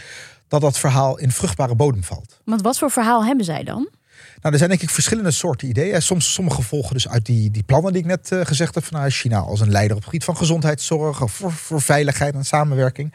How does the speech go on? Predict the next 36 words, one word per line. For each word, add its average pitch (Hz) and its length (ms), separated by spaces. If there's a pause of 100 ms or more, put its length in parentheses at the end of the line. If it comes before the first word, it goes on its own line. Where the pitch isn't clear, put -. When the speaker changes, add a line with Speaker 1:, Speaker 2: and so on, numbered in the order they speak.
Speaker 1:
Maar 156 120
er 156 60
zijn 156 140
bijvoorbeeld 139 360
ook, 170 240
hè, - 100
als - 60
je 131 60
het - 80
hebt 143 120
over 120 140
dat 123 100
idee 123 200
van 127 140
veiligheid, 139 580 (840)
eh, 147 200
speelt 131 320
er 120 100
in, 117 220
eh, 107 460
eh, 107 680
eh, 107 60
ik 113 80
heb 123 100
recent 127 300
ook 113 80
lesgegeven 113 540
over 110 200
een, 101 160 (540)
een 107 240
politiek 147 320
filosofisch 120 480
werk 160 240
uit 107 120
China 120 340
van 107 260